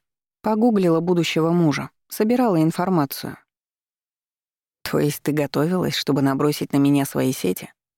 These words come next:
Изучила объект?» Тогда в универе это было спонтанное решение, признаюсь честно.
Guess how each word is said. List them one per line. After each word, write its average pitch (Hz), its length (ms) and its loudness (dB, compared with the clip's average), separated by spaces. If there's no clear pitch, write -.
Изучила 139 600 0
объект?» - 400 -6
Тогда 196 360 0
в 202 80 2
универе 185 480 4
это 160 160 0
было 165 220 4
спонтанное 151 640 0
решение, 131 580 -4
признаюсь 151 580 2
честно. - 520 -6